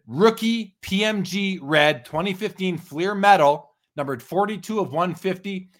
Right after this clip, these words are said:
It's a B G S eight point five, but we have a, we have eight corners, nine five centering and surface, eight five edges. Pretty much what you wanna see in a P M G. This is the rookie, everybody. We're at sixteen oh two, sixteen seconds left.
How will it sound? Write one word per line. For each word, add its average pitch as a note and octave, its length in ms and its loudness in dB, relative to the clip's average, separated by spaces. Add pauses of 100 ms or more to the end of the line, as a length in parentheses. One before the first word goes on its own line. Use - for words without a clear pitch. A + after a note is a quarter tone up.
It's C3+ 160 -10
a A#2 160 -6
B G3+ 180 -4
G E3+ 260 -2
S C#3 240 0
eight G#3 260 -2
point D3 300 -4
five, A3 640 2 (460)
but - 280 -2
we D3+ 200 0
have D#3+ 340 6
a, C#3+ 120 -4 (220)
we C#3+ 180 -8
have D3 280 -2
eight G3 220 -2
corners, G3 480 0
nine E3 320 0
five E3 240 4
centering F3+ 440 -2
and A2+ 140 -8
surface, D#3+ 480 -8
eight F#3 220 -8
five C#3 220 0
edges. D3 400 0 (300)
Pretty G3+ 160 -6
much F3+ 200 -6
what F3 100 -12
you D#3 100 -10
wanna D3 200 -10
see D#3+ 360 -12 (140)
in B2+ 80 -14
a G#2+ 40 -14
P - 200 -10
M C3+ 120 -6
G. C3+ 140 -6
This F#3 200 -8
is A3+ 100 -14
the B3+ 100 -10
rookie, G#3+ 320 -4
everybody. C#3 480 -4 (220)
We're C#3+ 120 -8
at A#2+ 80 -12
sixteen G#3+ 460 -2
oh G3+ 160 4
two, G#3+ 460 0 (440)
sixteen G#3+ 460 -4
seconds F#3+ 480 -2
left. E3 280 2